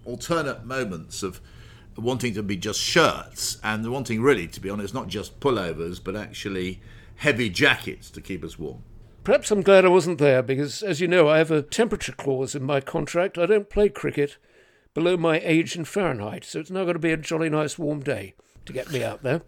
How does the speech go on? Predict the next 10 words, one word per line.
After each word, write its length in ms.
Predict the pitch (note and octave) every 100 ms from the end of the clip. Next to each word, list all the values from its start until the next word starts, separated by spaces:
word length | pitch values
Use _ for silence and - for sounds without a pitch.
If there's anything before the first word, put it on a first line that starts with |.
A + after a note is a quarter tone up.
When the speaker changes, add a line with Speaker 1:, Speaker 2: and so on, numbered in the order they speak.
| _
Speaker 1:
So 220 | - C#3
that 260 | B2+ E3 D3+
means 260 | C#3 C3+ A#2
that 100 | C#3+
you 140 | C#3
won't 320 | D3+ C#3 -
play 460 | - C#3 A#2 A#2 -
under 300 | A#2 C3 A2+
seventy 500 | - C#3+ G2 G2+ A2+
degrees 680 | G2+ G2 A2+ G#2 G#2 F#2